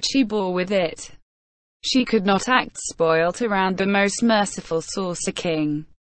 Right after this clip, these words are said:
"Ah, it's not because I want to act like some kind of big shot, uh, it's just that this country really has nothing left, yes. Like wealth."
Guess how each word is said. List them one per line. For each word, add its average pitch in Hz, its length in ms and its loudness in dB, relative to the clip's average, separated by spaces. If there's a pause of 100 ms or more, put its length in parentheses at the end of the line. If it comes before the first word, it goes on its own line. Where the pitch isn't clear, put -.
(160)
"Ah, 165 460 0
it's 214 260 0
not 285 280 6
because 185 360 -2
I 190 140 6
want 185 260 4
to 254 160 4
act 233 300 2
like 165 400 -2
some 190 220 -2
kind 285 400 4
of 190 240 2
big 180 240 0
shot, 175 560 2
uh, 180 240 0
it's 208 340 0
just 269 280 2
that - 120 -4
this 196 200 0
country 311 540 4
really 269 380 4
has 220 260 0
nothing 233 460 4
left, 240 500 4
yes. 226 460 4 (880)
Like 202 380 2
wealth." 208 640 2